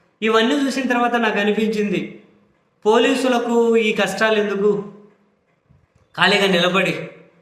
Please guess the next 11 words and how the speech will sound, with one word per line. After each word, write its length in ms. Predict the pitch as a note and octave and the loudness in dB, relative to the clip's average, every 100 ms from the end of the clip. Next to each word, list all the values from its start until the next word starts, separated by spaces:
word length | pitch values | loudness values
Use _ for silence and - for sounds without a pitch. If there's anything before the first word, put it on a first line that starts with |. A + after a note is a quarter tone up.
| _ _ _ _ - | _ _ _ _ 0
అని 200 | G#3+ A#3 | 2 2
తెలుగుదేశం 560 | A3+ A#3 B3 B3+ B3 | 2 2 2 2 0
పార్టీ 300 | A#3 A#3 A3+ A#3 | 2 2 2 -2
శ్రేణులు 400 | A3+ A3+ A3+ G#3+ | -2 -2 0 0
కూడా 200 | G#3+ G#3 F#3 - - - _ _ _ _ _ _ _ _ - | 0 0 -2 -8 -16 -20 _ _ _ _ _ _ _ _ -2
విపరీతంగా 540 | G#3 B3 C4 C4 B3+ | 2 2 2 2 0
కొడుతూ 320 | B3 A#3 A3+ A#3 | 2 2 2 2
ఉంటే 160 | A3+ G#3+ | 2 2
వాళ్ళు 280 | G3+ A3 G#3 | 0 0 0
సాక్షులుగా 480 | G#3 G#3 A3 G#3+ | -2 -4 -4 -2
నిలబడి 440 | G#3 G3+ G3+ G3+ | -2 0 0 -2